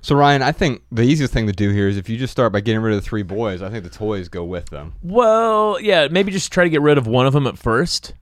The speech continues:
Speaker 1: Uh, oh, so like a minimalism game, but with getting rid of
Speaker 2: <laughs>
Speaker 1: children.
Speaker 2: Yeah, that's horrible, man. <laughs> I think you and I are the only ones who find that funny.
Speaker 1: Yeah, you're probably right. Yeah, but no, so he-, here's the thing: we don't
Speaker 2: All right,
Speaker 1: want
Speaker 2: yeah.
Speaker 1: to
Speaker 2: Yeah, don't
Speaker 1: get
Speaker 2: get
Speaker 1: rid
Speaker 2: rid of
Speaker 1: of
Speaker 2: your
Speaker 1: the,
Speaker 2: kids.
Speaker 1: the people we love,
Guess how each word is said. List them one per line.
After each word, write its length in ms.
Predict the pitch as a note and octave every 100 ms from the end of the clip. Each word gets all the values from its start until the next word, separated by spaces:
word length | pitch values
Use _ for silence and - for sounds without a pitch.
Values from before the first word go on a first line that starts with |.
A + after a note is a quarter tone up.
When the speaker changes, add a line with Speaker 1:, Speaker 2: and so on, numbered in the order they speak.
| _ _ _
Speaker 1:
Uh, 520 | E3 - - D#3 F#3+ G3+
oh, 260 | D4+ D4+ -
so 140 | A#3+
like 220 | D#3 C#3+ C#3
a 80 |
minimalism 760 | C#3 D#3 E3 D#3 C#3 C3+ B2 A#2+
game, 320 | A2+ A2 A2
but 160 | A2+ -
with 220 | B2 -
getting 180 | C3 B2
rid 180 | F3 -
of 120 | -
Speaker 2:
<laughs> 0 |
Speaker 1:
children. 480 | C3+ A2 F#2 F2+ E3+
Speaker 2:
Yeah, 300 | C#3+ A2 F2+ - _ _ -
that's 180 | D3 C#3
horrible, 460 | C#3 B2 A2 G2 F2
man. 300 | D#2 G#2 - - - -
<laughs> 600 | G3 B3+ C#3 - - -
I 60 | C#3
think 200 | G#3+ F3
you 100 | F3+
and 60 | D3
I 100 | C3+
are 80 |
the 60 | B2+
only 140 | A2+
ones 200 | A2+ G#2+
who 60 | G2+
find 200 | A2 F#2+
that 100 | F#2
funny. 220 | G2 E2+ F2 F#3+ -
Speaker 1:
Yeah, 140 | F#3 A#3
you're 100 | -
probably 220 | F#3 C#3
right. 180 | G#2 - F3+ -
Yeah, 160 | E3 D3+
but 260 | F#3 E3+ D#3 C#3+
no, 140 | D#3+ - - G2+ -
so 160 | -
he-, 140 | C#3 D#3+
here's 180 | E3+ D3+
the 80 | C3+
thing: 180 | C#3+ G#2+
we 100 | C#3+
don't 180 | C3 E3+
Speaker 2:
All 60 |
right, 100 | A#2
Speaker 1:
want 140 | C#3 C#3
Speaker 2:
yeah. 40 |
Speaker 1:
to 240 | - C3 A#2
Speaker 2:
Yeah, 80 | C#3
don't 140 | B2
Speaker 1:
get 60 | E3
Speaker 2:
get 80 | F3+
Speaker 1:
rid 40 |
Speaker 2:
rid 20 | E3
of 40 |
Speaker 1:
of 20 |
Speaker 2:
your 120 | D3+
Speaker 1:
the, 60 | C#3+
Speaker 2:
kids. 200 | B2 G#2
Speaker 1:
the 100 | D#3+
people 240 | D3 C3+ C#3
we 160 | C3+
love, 360 | B2+ A#2+ A#2+